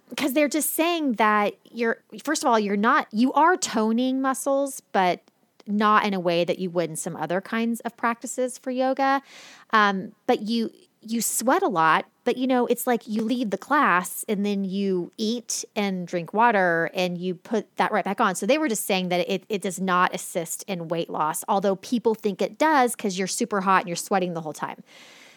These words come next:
That's just what the studies I've read. So I don't know. To me, I, I have friends that do it and love it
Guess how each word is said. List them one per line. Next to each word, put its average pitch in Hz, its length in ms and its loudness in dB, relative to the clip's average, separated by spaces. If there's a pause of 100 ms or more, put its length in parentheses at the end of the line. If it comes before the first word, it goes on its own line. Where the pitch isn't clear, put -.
(140)
That's 262 220 4
just 277 200 -4
what 214 180 0 (240)
the 185 120 -6
studies 170 360 -2
I've 147 200 -6
read. 143 320 -8
So 151 480 -4
I 359 160 6
don't 226 180 2
know. 180 180 2
To 254 180 -4
me, 247 280 0
I, 220 120 6 (100)
I 247 80 2
have 277 160 2
friends 202 400 -4
that - 280 -6
do 214 200 0
it - 200 -2 (120)
and 185 340 -2
love 208 400 0
it 254 240 0